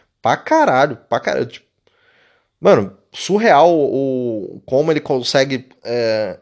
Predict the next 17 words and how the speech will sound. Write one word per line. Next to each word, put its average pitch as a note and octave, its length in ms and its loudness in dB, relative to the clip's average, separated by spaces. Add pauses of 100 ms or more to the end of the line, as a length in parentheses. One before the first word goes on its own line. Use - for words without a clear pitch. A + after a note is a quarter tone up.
angariar B2+ 540 2
suporte C3+ 720 -2 (320)
só - 260 2
usando F#3+ 240 4
o G3 40 4
Twitter, D3+ 480 -2
só C#3 220 0
usando D#3 260 -2 (160)
a, B2 520 2
as A#2 120 -2
redes C3 180 -2
sociais. A2+ 520 -2 (1500)
E, - 80 -18 (280)
e C3+ 520 4
isso D3+ 160 0
vai A3 120 6
valer, A#3 240 4